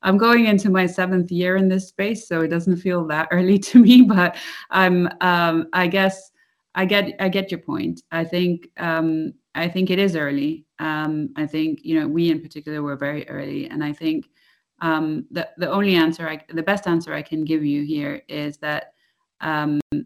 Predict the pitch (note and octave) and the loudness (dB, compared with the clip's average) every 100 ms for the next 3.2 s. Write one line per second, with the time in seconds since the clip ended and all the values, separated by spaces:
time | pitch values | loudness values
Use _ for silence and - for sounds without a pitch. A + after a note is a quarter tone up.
0 | _ - E3+ D#3+ D#3+ F3+ F3+ - - D3+ | _ -4 -2 -2 -2 -4 -4 -10 -8 -6
1 | D3 D#3 D#3 D#3+ D#3 - E3+ D#3+ D#3+ D3+ | -4 -6 -6 -6 -8 -4 -2 -2 -2 -10
2 | D3 D3+ - - D3+ D3+ D3+ D3 C#3+ C#3 | -8 -10 -12 -10 -6 -4 -4 -4 -4 -4
3 | D3 E3+ | -6 -10